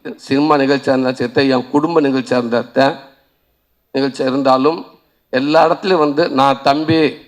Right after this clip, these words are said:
அப்படின்னு சொல்லி என்னையும் சந்தோஷப்படுத்தி என் குடும்பத்தையும் சம-, சந்தோஷப்படுத்திக்கிட்டே இருக்காப்புல.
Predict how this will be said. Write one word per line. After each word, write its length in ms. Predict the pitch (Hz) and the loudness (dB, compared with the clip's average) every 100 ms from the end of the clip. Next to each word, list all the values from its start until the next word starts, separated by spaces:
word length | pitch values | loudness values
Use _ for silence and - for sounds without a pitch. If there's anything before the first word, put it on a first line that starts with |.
| _ | _
அப்படின்னு 260 | 120 135 127 | -2 0 0
சொல்லி 380 | 151 139 160 127 | 0 0 0 0
என்னையும் 340 | 135 180 185 160 | 2 2 0 0
சந்தோஷப்படுத்தி 760 | 143 147 151 139 127 127 160 | 0 0 -2 -2 -4 -2 -6
என் 200 | 156 131 | -2 -2
குடும்பத்தையும் 540 | 139 165 185 185 185 151 | -2 -2 -4 -4 -4 0
சம-, 360 | 143 143 - - _ | 0 0 -12 -20 _
சந்தோஷப்படுத்திக்கிட்டே 680 | 131 135 151 156 139 143 160 | 0 2 2 0 0 0 0
இருக்காப்புல. 520 | 131 131 117 135 160 | 2 0 2 0 0